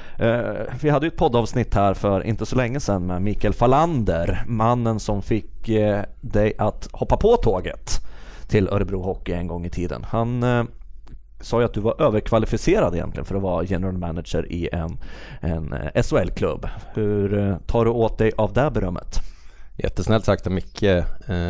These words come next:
Speaker 2: däremot så tror jag det är svårt att vara överkvalificerad för den här typen av jobb. Det är ett av de svåraste jobb jag faktiskt har haft. Det är väldigt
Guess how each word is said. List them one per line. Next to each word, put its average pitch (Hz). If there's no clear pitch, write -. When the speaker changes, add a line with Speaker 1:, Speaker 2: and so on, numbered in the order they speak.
Speaker 2:
däremot 95
så -
tror 90
jag 82
det -
är -
svårt 98
att -
vara 90
överkvalificerad 85
för 85
den 82
här 80
typen 82
av 85
jobb. 92
Det 92
är -
ett -
av -
de 98
svåraste 87
jobb 85
jag 82
faktiskt -
har 90
haft. -
Det 85
är 90
väldigt 87